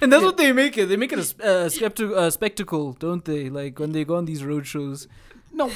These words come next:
Speaker 2: well, well, well, the department, not, not necessarily the, the, the ministers.
Speaker 1: Yeah.
Speaker 2: You see, but the department, without
Speaker 1: Yeah.
Speaker 2: making any noise.
Speaker 1: Yeah.
Speaker 2: You see, but you have the radios as well. You see, the radios must be paid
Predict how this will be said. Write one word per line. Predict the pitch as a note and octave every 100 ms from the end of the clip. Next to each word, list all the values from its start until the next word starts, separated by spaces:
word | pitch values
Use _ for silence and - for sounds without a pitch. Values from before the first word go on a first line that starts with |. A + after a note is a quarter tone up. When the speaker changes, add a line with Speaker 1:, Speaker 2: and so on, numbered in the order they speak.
| -
Speaker 2:
well, | C4+ -
well, | G#3 G#3+
well, | A3+ A#3+ A#3
the | A3+
department, | G3+ F#3+ C#4 E4 D4 F#3+
not, | G#3+ A#3
not | C4 E4+
necessarily | D4 F#3 A#3 G3+ G3
the, | E3+
the, | D3+
the | F3 E3 D#3+
ministers. | D#3 E3+ D#3 - - - - -
Speaker 1:
Yeah. | E3+ D#3+ D3 C3
Speaker 2:
You | F#3
see, | F#3+ - - -
but | - G#3+
the | A#3
department, | E3+ D#3 G3 G3 F3+ C3 A#2 D#4+
without | A#3+ G#3+ C#4
Speaker 1:
Yeah. | C4
Speaker 2:
making | E3+ D#3+ E3+ E3 - -
any | F3 D#3
noise. | C#3 B2+ B2+ G#2+ - - - - _
Speaker 1:
Yeah. | - C3+ B2+ B2 _ _
Speaker 2:
You | -
see, | D3+ F#3+ F#3+ _ _ - _ _ _
but | A3+ G3 G3
you | C4 G3+
have | G3 B3+ C4
the | F#3
radios | G3 G3+ F#3 C#3+ - -
as | F3 D3+ F3
well. | D3 C3 - _ _ _ _ _ _ _
You | G#3
see, | C#3 E3 D3+ _ _ _ -
the | F#3+
radios | G3+ C4 C4 G#3
must | G3+ D#3
be | E3
paid | D#3 G#3+ F3+